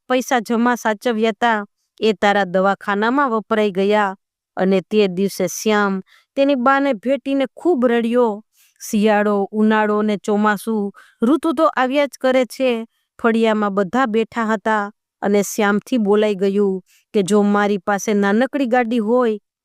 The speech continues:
તો બહુ સારું પડે. આ સમય તો બસની રાહ જોવામાં જ જતો રહે છે."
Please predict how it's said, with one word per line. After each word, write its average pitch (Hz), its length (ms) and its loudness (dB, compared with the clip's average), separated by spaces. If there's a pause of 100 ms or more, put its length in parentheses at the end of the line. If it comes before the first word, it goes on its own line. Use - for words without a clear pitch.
(100)
તો 233 80 2
બહુ 202 280 2
સારું 226 340 2
પડે. 214 460 0 (360)
આ 202 80 0
સમય 214 380 2
તો 202 160 0
બસની 196 460 0
રાહ 208 200 2
જોવામાં 208 680 0
જ 202 80 -4
જતો 240 260 0
રહે 220 200 0
છે." 214 360 -2